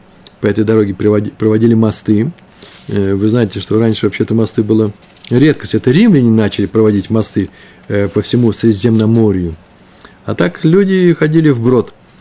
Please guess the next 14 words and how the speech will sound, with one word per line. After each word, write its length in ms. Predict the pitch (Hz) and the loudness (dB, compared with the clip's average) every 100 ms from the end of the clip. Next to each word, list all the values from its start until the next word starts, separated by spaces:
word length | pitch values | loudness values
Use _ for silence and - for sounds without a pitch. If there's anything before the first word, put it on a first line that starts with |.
| - | -14
как 200 | - 107 | -10 -6
правило. 400 | 117 104 95 82 - - - - - | -2 0 0 -4 -10 -20 -20 -14 -2
Но 80 | 113 | 0
здесь 160 | 135 | 2
настолько 320 | 139 - 143 120 | 0 -2 -2 0
важная 360 | 131 120 135 | 0 2 2
вещь, 240 | 180 233 - | 2 0 -2
что 280 | - 123 - - - - | -4 -4 -4 -16 -20 -4
вот 220 | 107 113 | -2 0
в 260 | 107 101 107 | -2 -2 0
Израиле 500 | 98 135 175 143 117 | 2 2 2 2 0
уже, 280 | 104 104 98 | 0 -2 -4
согласно 500 | - 107 110 107 95 | -6 -4 -4 -4 -4
Торе, 340 | 156 151 123 | 0 0 -2